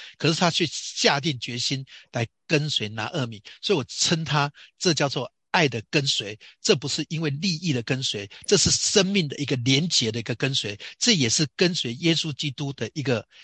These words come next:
一个最基本。那你说，那，那到底是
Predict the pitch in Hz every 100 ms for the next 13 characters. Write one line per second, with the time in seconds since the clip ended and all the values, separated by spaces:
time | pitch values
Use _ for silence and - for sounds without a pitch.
0 | _ - 135 - 202 127 165 156 113 110
1 | - - 240 214 - 208 220 196 - _
2 | _ _ 196 - _ - 226 160 135 117
3 | - - 151